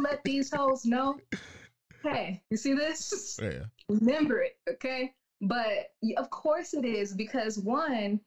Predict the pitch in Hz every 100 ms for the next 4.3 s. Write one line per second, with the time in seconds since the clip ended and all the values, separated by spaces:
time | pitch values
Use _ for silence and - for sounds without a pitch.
0 | _ - 220 185 226 233 339 339 - 170
1 | - 170 208 220 220 - 220 233 226 202
2 | 185 95 - - - _ 466 539 247 202
3 | 226 226 466 - - 403 285 180 156 -
4 | _ 330